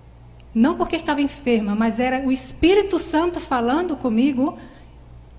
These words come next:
apertando e dizendo assim: "Você tem orado,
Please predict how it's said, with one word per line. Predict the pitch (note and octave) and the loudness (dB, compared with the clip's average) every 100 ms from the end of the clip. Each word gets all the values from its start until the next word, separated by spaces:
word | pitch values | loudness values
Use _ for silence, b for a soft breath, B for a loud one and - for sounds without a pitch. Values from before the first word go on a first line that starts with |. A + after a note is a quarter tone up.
| - | -12
apertando | A3+ - G#3+ - - - E4 G#4 D#4 A3 G#3 G3+ - - - - - - | -10 -8 -10 -12 -14 -2 0 2 2 0 -2 -6 -14 -20 -20 -20 -12 -4
e | B3 | -2
dizendo | A3+ B3 C#4 C4 | 0 0 2 0
assim: | B3 - A3+ G3+ - - - - - - | -2 -4 -6 -6 -14 -20 -20 -20 -16 -6
"Você | A#3 A#3 | -4 -4
tem | A3+ C#4 D#4 | -2 0 0
orado, | D#4+ E4 D#4 C#4 G3+ | 0 0 0 -2 -4